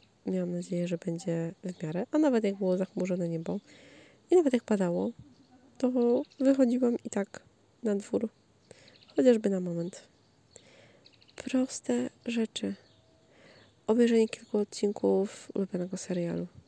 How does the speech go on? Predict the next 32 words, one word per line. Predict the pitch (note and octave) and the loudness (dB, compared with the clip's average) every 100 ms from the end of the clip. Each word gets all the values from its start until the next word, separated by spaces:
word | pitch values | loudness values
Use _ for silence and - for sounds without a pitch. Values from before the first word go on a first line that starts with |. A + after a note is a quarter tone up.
| _ | _
pod | - E3+ - | -6 -4 -2
rząd | E3 E3+ C#4 A3+ F3 - - _ - - - _ | 0 2 2 0 -6 -14 -20 _ -20 -20 -20 _
to | - | -4
jest | D#3+ - | -4 -2
szaleństwo. | E3 D#3+ D#3 - - - - | -4 -4 -6 -8 -12 -12 -12
I | - | -6
przeznaczyć | - A3 G#3 - G3 | -4 -4 -4 -4 -6
sobie | - - A3 - - | -4 -4 -4 -8 -6
jeden | G#3 A3 G#3+ G#3+ G#3 A#3 _ - - - _ - | 0 2 2 0 -2 -6 _ -20 -20 -20 _ -18
wieczór | G3 G3+ G3 G3 G3 G#3+ | -4 -2 0 2 0 0
na | F#3 | -6
takie | - F3+ F3 F#3 | -6 -6 -6 -6
spa | - - A3 G3 - - - - - - _ - _ G#3 | -8 -4 -4 -4 -8 -20 -20 -20 -20 -20 _ -20 _ -4
dla | G#3 G3+ F#3 F3+ F#3+ - | 0 2 0 -2 -6 -10
ciała | F#3+ F3 F3 F3 - | -6 -4 -4 -8 -6
i | F3 E3 | -6 -4
dla | - E3 D#3 E3 - - | -2 -2 -2 -6 -10 -6
zmysłów. | E3 E3 D#3+ - G#3+ - - | -4 -4 -4 -8 -14 -14 -10
I | B3 | -6
to | - D4 | -2 0
było | D4 D4+ C#4+ | 2 0 0
to, | - - D4+ - - - - | -4 -12 -12 -12 -20 -20 -2
to | C#4 | 2
jest | C#4 - | 2 2
to, | C#4 | 0
czego | - C#4 | 2 0
mi | C#4 | -2
tak | C#4+ | -2
bardzo | C4+ C4+ - | 2 2 4
brakowało. | B3 C4+ - - B3 B3+ | 4 4 2 0 0 0
Teraz | - C4+ - - | 0 0 -2 -4
czuję, | G#3+ F#3 G3+ | 0 2 2